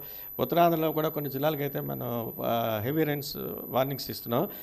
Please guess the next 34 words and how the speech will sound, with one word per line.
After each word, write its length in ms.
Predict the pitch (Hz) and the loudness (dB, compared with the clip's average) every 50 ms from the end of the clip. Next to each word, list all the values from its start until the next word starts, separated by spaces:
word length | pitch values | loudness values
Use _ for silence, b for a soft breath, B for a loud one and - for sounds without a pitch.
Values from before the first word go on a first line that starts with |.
| B B B - - | B B B -2 2
మా 380 | 151 170 170 165 165 160 156 | 4 8 8 10 10 10 8
ఇటు 380 | 156 156 151 160 160 151 151 147 | 6 2 2 2 2 4 4 6
రాయలసీమలో 500 | 139 143 160 185 180 185 196 190 185 190 | 8 8 8 8 6 4 4 4 4 4
ఉన్న 180 | 185 185 190 | 4 2 0
తిరుపతి 1200 | 170 170 165 160 165 185 175 170 170 175 170 170 165 165 165 160 160 160 160 160 156 151 - - 107 | 2 2 0 2 2 0 -2 0 0 0 2 2 2 2 2 2 2 0 0 0 -2 -2 -4 -6 0
జిల్లాతో 420 | 120 151 165 165 160 151 160 156 | 0 4 6 6 6 6 4 2
పాటు 460 | 139 147 147 143 - 117 117 139 190 B B B B B B B | 4 4 4 6 6 6 6 6 4 B B B B B B B
ఇటు 180 | - 165 165 165 | 4 6 6 10
దక్షిణ 300 | 135 143 139 139 180 180 | 10 8 6 6 0 0
కోస్తాలో 360 | 175 180 170 160 - 160 165 | 2 2 2 4 4 2 2
నెల్లూరు, 380 | 160 139 135 139 156 160 156 160 | 4 2 2 4 2 4 4 2
ప్రకాశం 480 | 156 - 131 127 147 151 143 156 156 151 | 2 2 2 4 4 2 4 2 0 -2
ఈ 100 | 147 135 | 0 0
జిల్లాలు, 440 | 139 151 147 147 143 139 139 143 143 B B B B B | 0 2 4 4 2 2 0 -2 -4 B B B B B
అలాగే 300 | - 156 165 175 185 180 | 4 6 6 8 6 6
ఇటు 160 | 170 165 170 | 6 6 6
ఉత్తరాంధ్రలో 640 | 165 160 151 143 143 143 165 175 175 170 165 165 160 | 4 6 6 4 2 4 6 6 6 6 6 4 4
ఉన్నటువంటి 680 | 156 156 151 156 156 147 143 - 151 143 143 143 139 139 | 2 2 0 0 0 0 0 0 2 2 2 2 4 4
కాకినాడ, 400 | 135 135 143 143 147 151 151 147 | 4 4 4 2 0 -2 0 0
విశాఖపట్నం, 960 | 147 143 131 117 - 143 143 139 139 135 135 - 143 143 143 143 139 - - B B B B B B B | 0 -2 -2 -2 -2 -2 -2 0 -2 -4 -6 -6 -4 -2 -2 -2 -2 -4 -6 B B B B B B B
ఆ, 80 | - 127 | 6 10
అనకాపల్లి, 580 | 131 131 120 120 135 143 170 160 156 160 160 151 | 10 10 10 10 8 6 6 6 6 2 2 4
విజయనగరం 500 | 135 131 135 151 147 147 143 143 156 170 | 2 4 4 4 2 4 2 2 2 2
ఈ 100 | 156 156 | 0 2
జిల్లాలు 300 | 156 180 180 175 170 165 | 4 6 6 6 4 4
కూడా 220 | - 160 165 190 | 2 2 4 4
ఈ 120 | 185 165 | 6 8
రోజు 240 | 156 175 190 190 180 | 8 8 8 8 6
వరకు 260 | 175 160 147 156 165 | 2 0 2 0 0
భారీ 260 | 147 123 120 139 160 170 | 2 4 4 4 6 4
వర్ష 220 | 170 165 156 165 | 2 2 0 -2
సూచన 320 | 156 - 147 139 - 143 | -6 -6 -6 -6 -6 -6
మాత్రం 280 | 131 131 131 - 143 131 | -4 -4 -4 -4 -4 -6
ఇస్తున్నాం. 300 | 113 - - 156 165 | -6 -6 -4 -2 -2